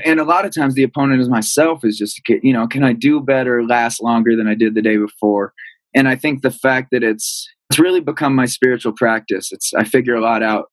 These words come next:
about myself when I do it and how I handle discomfort and,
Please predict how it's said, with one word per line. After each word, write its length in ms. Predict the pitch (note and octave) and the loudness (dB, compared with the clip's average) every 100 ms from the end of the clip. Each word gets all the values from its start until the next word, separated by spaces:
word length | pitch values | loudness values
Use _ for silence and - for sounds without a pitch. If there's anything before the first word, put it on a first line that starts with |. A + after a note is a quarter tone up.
| - | -4
about 280 | A2 A2 G#2+ | 0 0 0
myself 460 | A2 G#2+ A#2+ A2 A2 | -4 0 0 0 0
when 120 | A2 | -2
I 80 | G#2 | 0
do 240 | A2 B2 | 2 2
it 160 | A#2+ - _ _ _ - | 2 -4 _ _ _ -2
and 120 | G#2+ | 0
how 220 | A2 A2+ | 2 0
I 80 | G#2 | 0
handle 320 | A2+ G#2+ G#2 | 0 2 2
discomfort 800 | G#2+ G2+ - G#2+ G#2+ A2 A2 A2 | 0 -2 0 0 2 2 2 0
and, 300 | G#2 F#2+ F#2+ | -4 -10 -16